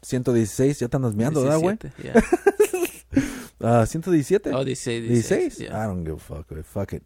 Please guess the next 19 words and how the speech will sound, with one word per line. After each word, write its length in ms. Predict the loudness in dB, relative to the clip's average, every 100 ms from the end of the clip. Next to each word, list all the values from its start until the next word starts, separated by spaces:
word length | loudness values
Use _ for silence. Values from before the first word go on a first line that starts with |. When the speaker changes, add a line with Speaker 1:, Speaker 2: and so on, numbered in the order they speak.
| _
Speaker 1:
Todos 320 | -6 -2 -2
lo 80 | -2
vamos 200 | -2 -4
a 20 |
estar 180 | -6 -6
haciendo. 240 | -6 -6 -8 -10 2
Ay, 140 | 4
cabrones, 340 | 6 6 6 6
ahí 100 | 4
se 140 | 2
suscriben 540 | 0 -2 4 6 6 6
a 180 | 6 4
pinche 300 | 0 0 4
YouTube. 340 | 4 6 4
Chingón 360 | 4 -2 4 4
a 80 | 6
todos 240 | 6 8
los 180 | 6 4
que, 280 | 2 2